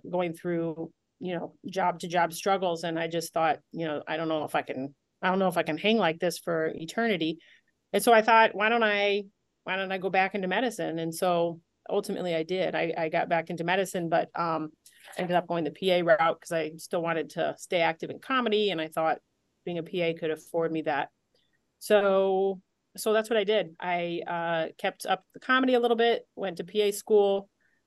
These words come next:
fell in love with emergency medicine, uh, and have been in the same E R for fifteen years,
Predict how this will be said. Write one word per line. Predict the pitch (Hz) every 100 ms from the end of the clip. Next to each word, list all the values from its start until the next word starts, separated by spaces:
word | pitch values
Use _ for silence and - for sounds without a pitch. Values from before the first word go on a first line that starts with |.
| _
fell | 208 190
in | 185
love | 185
with | 180
emergency | 175 180 175 175 180
medicine, | 170 170 180 - 185 185 185 _ _ _ _ _ _ _ _ -
uh, | 196 190 185 180 175 175
and | 190 190 185 180 180 -
have | 196 175
been | 185
in | 185
the | 180
same | 175 185 175 165
E | 180 185
R | 175
for | 196
fifteen | 180 185 - 180 175
years, | 170 175 175 -